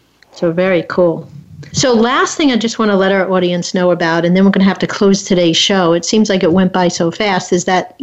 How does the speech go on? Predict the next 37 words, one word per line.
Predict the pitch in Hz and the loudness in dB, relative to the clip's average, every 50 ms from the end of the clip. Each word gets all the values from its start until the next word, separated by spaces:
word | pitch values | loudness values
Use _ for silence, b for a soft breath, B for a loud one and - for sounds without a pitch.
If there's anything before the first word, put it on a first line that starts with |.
| 247 | -6
something | 226 - - 302 349 359 392 339 285 | -4 -2 0 0 0 2 2 2 2
else | 262 269 - | 2 0 -2
came | - - 226 190 | 0 0 0 0
out | 185 175 175 | 0 0 0
of | 175 175 | 0 0
our | 170 165 | 0 -2
group | 160 - - 180 180 | -2 0 -2 -2 -2
together | - - 170 180 170 165 170 175 170 | -2 -6 -4 -2 -2 0 0 0 0
that | 180 175 - - | 0 0 0 0
I | 196 208 | 0 2
really | 214 214 202 196 185 185 180 | 2 2 4 4 2 2 2
wanna | 175 170 170 | 0 0 -2
thank | 160 - 185 170 175 - - | -2 -2 -2 -2 -2 -2 -4
you | 170 | -6
guys | - 170 160 160 156 | -4 -2 -4 -4 -6
for | - - 180 170 160 | -4 -4 -2 -2 -2
too. | - - - 190 175 170 | -4 -2 0 2 2 2
And | 170 165 170 | 2 2 0
it's, | 170 - - - | -2 -2 0 0
you | 208 | 0
know, | 202 196 190 185 202 - | 2 4 4 2 2 4
you | 214 233 | 2 2
had | 254 254 277 254 | 4 4 2 2
a | 220 | 2
bonus | 196 208 202 220 214 196 202 | 2 2 2 2 2 0 0
that | - 196 175 | -2 -4 -6
was | 180 180 - | -4 -6 -8
called | - - 196 185 180 175 | -6 -2 0 0 0 2
the | 175 170 | 0 0
Vortex | 165 160 170 175 190 196 196 - 190 170 170 - - | 0 0 0 0 0 0 -2 -2 -6 -6 -6 -8 -14
Program. | - - 175 170 160 160 160 156 156 165 - - 143 143 B B B B B B B B B B | -4 -2 -2 0 0 -2 -2 -4 -4 -6 -4 -4 -4 -4 B B B B B B B B B B
So | - - 220 202 190 - - | -4 -2 0 2 0 0 0
I | 202 208 226 | -2 -2 -2
taught | 226 226 247 254 247 240 | 0 0 2 0 2 2
you | 220 220 202 | 2 2 2
a | 185 | 0
six-month | - - - - 254 240 - - - 214 202 196 202 202 202 | 0 -4 -6 -4 -6 -6 -6 -4 0 0 2 2 2 0 -2